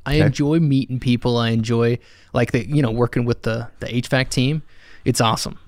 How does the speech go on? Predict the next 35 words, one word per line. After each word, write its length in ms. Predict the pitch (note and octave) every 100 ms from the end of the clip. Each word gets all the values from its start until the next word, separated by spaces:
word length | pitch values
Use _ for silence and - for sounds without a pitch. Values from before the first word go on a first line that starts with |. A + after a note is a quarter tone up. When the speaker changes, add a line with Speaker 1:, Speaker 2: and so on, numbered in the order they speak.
| -
Speaker 1:
I 80 | B2
like 180 | C#3 C#3
seeing 240 | - C#3+
the 60 | C3+
guys. 540 | A#2+ A#2+ A#2+ A#2+ - - - - - - -
Um, 160 | A#2 A#2
I 60 |
like 160 | B2 C3
hearing 240 | C#3+ C3+
stories, 540 | B2+ B2 A#2+ B2 B2 -
things 240 | A#2+ A#2+
like 160 | A#2 -
that. 320 | A2+ A#2 -
But 140 | -
usually 480 | C#3 C#3+ G3+ D3 C3
when 120 | A#2+
I 80 | A#2+
get 220 | B2+ D#3
home 320 | - A#2+ D3
and 100 | C3
people 220 | B2+ C3+ C3
are 40 |
like, 140 | B2
"Hey, 180 | - E3
do 60 | C#3+
you 80 | C3+
wanna 160 | D#3
go 140 | D3 C#3
out 240 | D3 D3+
and, 80 | B2+
like, 180 | A#2+ -
do 140 | B2+
this?" 240 | D3 D3+
I'm 100 | B2+
like, 200 | A#2+ B2